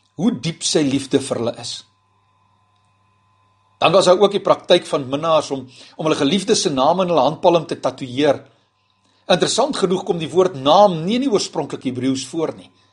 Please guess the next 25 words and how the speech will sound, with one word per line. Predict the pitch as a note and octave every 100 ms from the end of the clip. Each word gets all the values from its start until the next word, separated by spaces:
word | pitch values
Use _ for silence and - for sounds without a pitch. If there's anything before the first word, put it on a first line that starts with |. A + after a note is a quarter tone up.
| _ _ _ - - -
Daar | D#3+ G#3+
staan | A#3+ G#3+
letterlik | G#3 G#3 A#3 -
geskryf, | F#3+ - - F3+ E3 - _ _ _ _ _ _
"Ek | F3 F3
het | F3+ - A#2+
jou | D3 D#3 E3 E3
in | D#3+ C#3
my | C3+
handpalms | A#2 C3 D3 D3+ C3+ B2+ A#2+
gegraveer." | - B2+ - B2 - F#3+ F2+ - _ _ _ _ _ _ _ _ _ _ _ _ _ _ _ _ _
Ek | D3 D#3
het | A2+ G2+
jou | D3 G#3 - - _ _ _ _ _
in | C3
my | A#2+
handpalms | C#3+ C3+ B2 A#2
gegraveer. | - - A2 - - - _ _ _ _ _ _ _ _ _ _ _ _ _
En | E3
alhoewel | F#3+ E3 A3+
dit | A#3 A3
oorspronklik | - - A3+ A3 F3
na | F#3
Israel | G#3 G3+ G3+
verwys, | F#3 C#3+ D3 F3 -